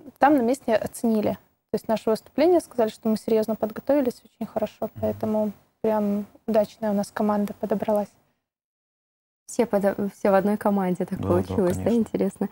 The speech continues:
Speaker 3: А тридцатого июня на Ладоге прошла защита проектов. На реализацию самых актуальных и социально значимых «Росмолодёжь» выделила средства. И я знаю, что и вы представляли свои проекты. Можно поподробнее?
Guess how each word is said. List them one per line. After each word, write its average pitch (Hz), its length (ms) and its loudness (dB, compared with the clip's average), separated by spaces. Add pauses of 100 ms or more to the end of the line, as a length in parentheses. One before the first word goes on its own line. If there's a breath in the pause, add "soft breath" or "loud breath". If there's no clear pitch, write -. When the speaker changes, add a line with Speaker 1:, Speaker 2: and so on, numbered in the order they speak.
(240 loud breath)
Speaker 3:
А 208 100 4
тридцатого 240 580 4
июня 240 380 4
на 185 340 4
Ладоге 214 460 4
прошла 226 400 2
защита 220 360 0
проектов. 226 500 2 (400 soft breath)
На 202 120 4
реализацию 208 580 4
самых 214 380 2
актуальных 226 680 4
и 208 40 2
социально 196 480 2
значимых 226 560 2
«Росмолодёжь» 196 680 2
выделила 214 420 2
средства. 226 640 2 (360 loud breath)
И 214 40 2
я 208 120 4
знаю, 208 260 2
что - 180 -2
и 196 40 2
вы 190 140 2
представляли 185 680 0
свои 196 220 0
проекты. 214 480 0 (400)
Можно 233 220 0
поподробнее? 180 600 -2